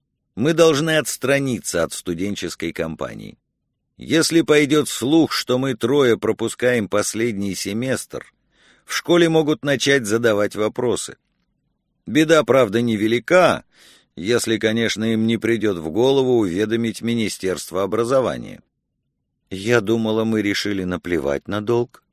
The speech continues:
«Это правда. Но нам нужно как можно дальше отсрочить свой дефолт. Если наши долговые советники узнают, что мы вышли из игры,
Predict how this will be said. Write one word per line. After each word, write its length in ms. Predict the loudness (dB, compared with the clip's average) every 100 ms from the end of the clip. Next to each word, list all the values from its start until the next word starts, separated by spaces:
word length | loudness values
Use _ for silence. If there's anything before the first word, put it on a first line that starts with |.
| _ _ _ _ _
«Это 340 | -2 0 -2
правда. 640 | 0 2 4 4 2 -6 -8 _ _ _ _ _
Но 200 | -4 0
нам 300 | 2 0 2
нужно 340 | 0 0 -4
как 240 | -2 -2 -2
можно 480 | -2 -2 -2 -2 -4
дальше 800 | 0 2 2 0 -4 -4 -8 -12 _ _ _
отсрочить 920 | 0 0 0 0 2 4 2 0 -6
свой 380 | -8 -6 -2 -2
дефолт. 600 | -2 -4 -2 -4 -4 -16 _ _ _ _ _ _ _ _
Если 440 | 0 2 2 0
наши 280 | 2 0 2
долговые 520 | 2 4 4 4 2
советники 640 | 2 2 2 0 -2 -4 -2
узнают, 560 | -2 -2 0 0 0
что 180 | -2 -2
мы 140 | 0 0
вышли 360 | -2 -2 -4
из 220 | -4 -4
игры, 380 | -4 2 2 2